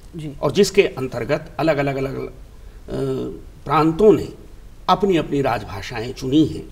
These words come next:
Speaker 1: अच्छा।
Speaker 2: एक, अ, बड़ा समूह हिंदी को राजभाषा के रूप में स्वीकार करता है, राज्यों का।
Speaker 1: जी।
Speaker 2: और,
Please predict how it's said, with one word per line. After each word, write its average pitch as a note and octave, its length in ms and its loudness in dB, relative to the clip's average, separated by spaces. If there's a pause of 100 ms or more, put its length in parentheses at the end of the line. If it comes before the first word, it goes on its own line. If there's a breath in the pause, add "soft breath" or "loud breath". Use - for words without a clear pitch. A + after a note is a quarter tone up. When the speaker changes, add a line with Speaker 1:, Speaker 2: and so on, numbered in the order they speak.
(120)
Speaker 1:
अच्छा। - 360 -12 (540 soft breath)
Speaker 2:
एक, A3+ 300 6
अ, - 840 2 (960)
बड़ा E3 280 8
समूह D3 440 6 (1400)
हिंदी F3+ 500 0 (220)
को D3+ 160 0
राजभाषा B2 540 -2
के A#2+ 80 -8
रूप A#2+ 240 -8
में B2+ 80 -6
स्वीकार B2+ 400 -8
करता C#3 300 -10
है, C#3+ 160 -10
राज्यों C3+ 340 2
का। - 180 -12 (420)
Speaker 1:
जी। D3 180 -6 (420)
Speaker 2:
और, E3+ 560 4